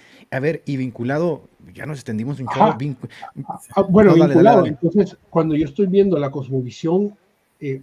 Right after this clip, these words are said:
Speaker 2: presuposicionalista, digámosle, o sea, sin tener que dar tanta argumentación, no estoy diciendo que no las doy, yo me, me gusta dar la argumentación, pero no centrarme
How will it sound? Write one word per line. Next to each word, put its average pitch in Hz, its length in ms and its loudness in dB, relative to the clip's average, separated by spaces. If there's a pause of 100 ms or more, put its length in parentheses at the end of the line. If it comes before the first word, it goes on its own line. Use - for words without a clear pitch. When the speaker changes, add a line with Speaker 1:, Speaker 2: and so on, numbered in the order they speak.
Speaker 2:
presuposicionalista, 139 960 -6
digámosle, 147 420 -2
o - 20 -10
sea, - 200 -10 (280)
sin 165 260 -8
tener 151 240 -2
que 202 100 -2
dar 185 180 -4
tanta 196 240 -4
argumentación, 151 680 -4
no 131 60 -6
estoy 143 160 -8
diciendo 147 200 -4
que 135 60 -8
no 127 180 -8
las 120 80 -14
doy, 160 200 0
yo 117 140 -12
me, 123 180 -6
me 123 160 -6
gusta 135 240 -6
dar 139 160 -8
la 143 80 -4
argumentación, 135 600 -4
pero 127 180 -6
no 156 120 -6
centrarme 151 800 -4